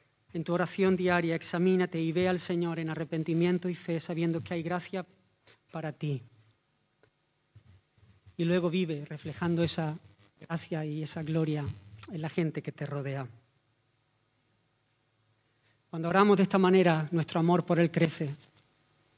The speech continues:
porque celebramos una y otra vez su gracia. Y por lo tanto también va a crecer nuestro temor de pecar contra Él. Cuando venimos en arrepentimiento nos va, y con ese dolor,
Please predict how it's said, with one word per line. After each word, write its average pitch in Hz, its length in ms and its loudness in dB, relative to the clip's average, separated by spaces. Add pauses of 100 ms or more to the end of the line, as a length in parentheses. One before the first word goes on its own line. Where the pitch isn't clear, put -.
porque 151 220 -6
celebramos 170 580 2
una 170 140 4
y 170 80 6
otra 165 160 2
vez 160 140 4
su 165 140 -2
gracia. 147 460 -4 (920)
Y 170 80 0
por 165 120 2
lo 165 80 6
tanto 185 400 8
también 170 360 6
va 170 60 8
a 165 60 6
crecer 165 380 4
nuestro 170 420 6 (260)
temor 151 640 0 (120)
de 151 100 -8
pecar 151 340 -2
contra 143 360 -2
Él. 135 140 -6 (1600)
Cuando 156 220 2
venimos 170 340 6
en 170 80 6
arrepentimiento 165 800 4
nos 151 160 2
va, 160 300 0 (360)
y 185 200 -4
con 156 200 -2
ese 185 180 0
dolor, 170 340 0